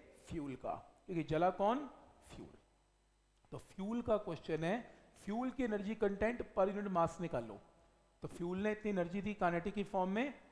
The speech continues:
मास फ्यूल का, आंसर जूल per केजी में आंसर आएगा। सारी गेम इसमें मास की है, कब कौन सा मास लेना है, फ्यूल का एनर्जी per unit mass निकालना है तो फ्यूल का मास, बाकी सारा कुछ में रॉकेट का मास। ठीक है यहाँ तक?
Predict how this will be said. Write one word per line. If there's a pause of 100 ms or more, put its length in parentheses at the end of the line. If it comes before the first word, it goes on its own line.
(140)
मास
फ्यूल
का, (160)
आंसर
जूल
per
केजी
में
आंसर
आएगा। (640)
सारी
गेम
इसमें
मास
की
है,
कब
कौन
सा
मास
लेना
है, (880)
फ्यूल
का
एनर्जी (280)
per
unit
mass
निकालना
है
तो
फ्यूल
का
मास, (680)
बाकी
सारा
कुछ
में
रॉकेट
का
मास। (1040)
ठीक
है
यहाँ
तक?